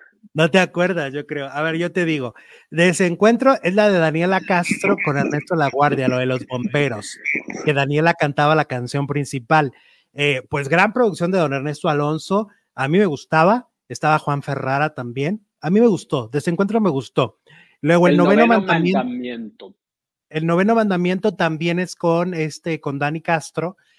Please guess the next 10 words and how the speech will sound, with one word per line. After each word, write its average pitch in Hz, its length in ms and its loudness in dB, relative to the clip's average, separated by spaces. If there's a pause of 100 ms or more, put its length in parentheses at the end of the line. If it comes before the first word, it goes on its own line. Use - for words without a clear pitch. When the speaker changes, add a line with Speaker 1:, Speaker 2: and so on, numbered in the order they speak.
(260)
Speaker 1:
y 160 160 -4
con, 143 440 -2
ay, 196 200 0
Dani 180 200 -2
Castro, 196 360 -8
que 151 320 -6
me 147 100 -8
encanta 143 380 -6
como 139 180 -6
actriz, - 460 -12